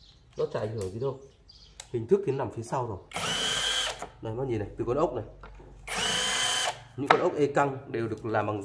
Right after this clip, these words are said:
gen nhé, chứ không phải vít. E căng này về thì các bác thích bắn e căng màu đen thì bắn, bắn cái e căng lưới gì thì lưới, được hết. Thích tởi màu. Đây, bây giờ các bác vào nhìn loa sướng chưa?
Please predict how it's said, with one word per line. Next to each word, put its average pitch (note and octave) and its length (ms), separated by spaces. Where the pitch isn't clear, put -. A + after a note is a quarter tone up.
gen D3 300
nhé, D#3+ 80
chứ F3+ 80
không D#3 100
phải G2 80
vít. D#3 160
E B2+ 80
căng B2+ 200
này A#2 120
về G#2 200
thì B2 120
các C#3 100
bác D3+ 200
thích - 140
bắn A2 180
e C#3+ 80
căng C3 240
màu G2+ 140
đen B2 240
thì G#2 100
bắn, G#2 220
bắn A#2+ 160
cái E3 80
e C3 120
căng B2 240
lưới A#2 200
gì C#3+ 160
thì G#2+ 100
lưới, A#2 220
được G#2+ 180
hết. F3+ 140
Thích - 180
tởi G2+ 160
màu. F#2 340
Đây, B2 160
bây B2 100
giờ A2 80
các C3 60
bác C#3 160
vào G2+ 140
nhìn G#2 160
loa A#2+ 160
sướng A2+ 220
chưa? - 140